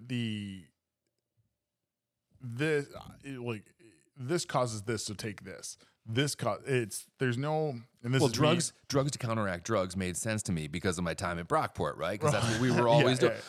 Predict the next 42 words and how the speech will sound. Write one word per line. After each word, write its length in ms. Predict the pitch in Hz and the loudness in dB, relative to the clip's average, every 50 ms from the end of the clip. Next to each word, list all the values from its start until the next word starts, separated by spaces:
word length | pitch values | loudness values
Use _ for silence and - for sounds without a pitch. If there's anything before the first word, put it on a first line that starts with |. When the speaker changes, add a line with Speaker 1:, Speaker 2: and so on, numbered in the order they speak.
| - - | -6 -2
Speaker 2:
We're 80 | 127 117 | 0 2
like, 140 | 107 107 113 | 2 2 2
"All 60 | 110 | 0
right, 160 | 98 92 90 90 | 0 0 -2 -2
let's 200 | 92 113 - - | -4 -4 -4 -6
get 220 | - 123 107 - | -8 -12 -12 -12
weird 400 | 113 107 110 110 117 120 120 123 | -8 -8 -6 -4 -4 -2 -2 -2
on 260 | 120 117 117 113 110 | -2 -2 -2 -2 0
this 320 | 107 101 98 92 92 - - | 0 0 2 0 0 -2 -4
and 140 | 101 95 | -4 -4
then 560 | 95 92 90 92 95 92 - - 113 107 104 - - | -4 -4 -4 -4 -6 -8 -10 -14 -16 -16 -14 -12 -8
mellow 300 | 123 120 117 123 123 113 | -6 -4 -4 -2 -2 0
ourselves 640 | 113 113 110 101 - - 123 117 110 110 107 95 110 | 0 0 0 -2 -2 -4 -4 -4 -4 -4 -4 -4 -4
out 240 | 110 110 107 104 104 | -4 -4 -4 -2 0
Speaker 1:
Yeah. 40 | 113 104 87 | 0 0 0
Speaker 2:
with 60 | 95 | 0
that, 300 | 120 113 104 101 95 - - | 0 0 2 2 0 0 -2
but 140 | 101 95 | -4 -6
get 160 | - 120 120 117 | -4 -4 -4 -2
a 40 | |
Speaker 1:
Yeah. 60 | 110 123 | -2 -2
Speaker 2:
little 160 | 131 131 123 | -2 -2 -2
bit 160 | 113 127 120 | -4 -4 -4
sped 340 | - - - - 127 120 120 | -4 -6 -2 0 0 2 2
up 200 | 123 120 120 - | 2 0 0 0
with 200 | 117 117 107 101 | -2 -2 -2 -2
this, 380 | 110 117 107 98 98 107 - - | 0 0 2 2 2 0 -2 -4
and, 200 | 113 110 110 101 | -6 -8 -10 -10
you 100 | 131 123 | -8 -8
know, 100 | 98 95 | -8 -8
we'll 180 | 95 107 147 165 | -6 -4 -6 -6
find 320 | - - 180 170 160 151 135 | -4 -6 -6 -4 -4 -4 -4
the 60 | 120 | -4
right 180 | 113 113 104 | -6 -6 -6
mix 300 | 107 110 107 101 - - | -6 -6 -6 -6 -4 -4
in 120 | 104 95 87 | -4 -4 -4
there 120 | 80 76 | -4 -6
somewhere." 600 | - - - 101 92 76 71 65 65 62 - - - | -6 -6 -6 -6 -8 -10 -12 -12 -14 -14 -16 -8 -6
Speaker 1:
It's 200 | 139 135 - - | -6 -4 -4 -6
weird 380 | 120 120 135 160 180 196 180 - | -6 -4 -2 -2 -2 -2 -4 -4
to 120 | - 180 | -4 -4
me 560 | 147 131 120 113 110 104 104 101 98 92 98 | -4 -2 -2 -2 -2 -4 -4 -6 -8 -8 -10